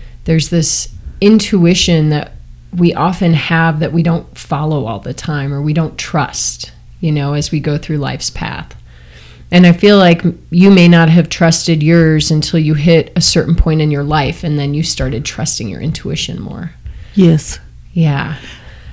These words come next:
Speaker 1: What, um, tell me about that journey.
Speaker 2: Well, I think, um, in hospital,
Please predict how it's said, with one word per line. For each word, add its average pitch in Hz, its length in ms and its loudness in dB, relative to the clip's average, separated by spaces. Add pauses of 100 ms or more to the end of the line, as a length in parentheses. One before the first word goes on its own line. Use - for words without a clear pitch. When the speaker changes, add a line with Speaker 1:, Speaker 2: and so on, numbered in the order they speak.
Speaker 1:
What, 208 240 4
um, 180 360 4 (100)
tell 214 200 0
me 233 120 6
about 185 220 2
that 156 160 0
journey. 156 440 -2 (880)
Speaker 2:
Well, 226 320 8
I 220 100 6
think, 302 460 0 (120)
um, 208 380 6
in 196 140 6
hospital, 190 760 2